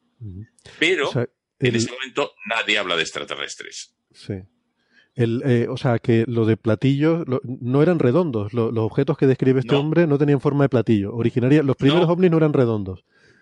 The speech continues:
Speaker 2: No, eh, eh, fíjate, fi-, en el caso fundacional de la ufología, y, y, y, y creo que es, eh, una cosa que, que s-,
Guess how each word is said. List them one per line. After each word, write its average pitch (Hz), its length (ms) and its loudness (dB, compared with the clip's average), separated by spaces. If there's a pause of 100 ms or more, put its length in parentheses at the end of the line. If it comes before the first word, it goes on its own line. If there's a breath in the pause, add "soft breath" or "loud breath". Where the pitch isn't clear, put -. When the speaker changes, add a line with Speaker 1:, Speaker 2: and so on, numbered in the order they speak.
(460 soft breath)
Speaker 2:
No, 160 300 0
eh, 117 160 -4
eh, 101 100 -4
fíjate, 147 400 -2
fi-, - 160 -12
en 101 120 -4
el 95 80 -2
caso 156 240 -2
fundacional 139 480 -6
de 131 60 -2
la 123 60 -2
ufología, 123 640 -4
y, 90 120 -6
y, 85 420 -10
y, - 80 -16 (100)
y 90 80 -20
creo 98 220 -4
que 101 80 -10
es, - 180 -8
eh, 73 240 -10
una 85 220 -10
cosa 87 240 -8
que, 73 240 -10
que 76 340 -8
s-, - 180 -16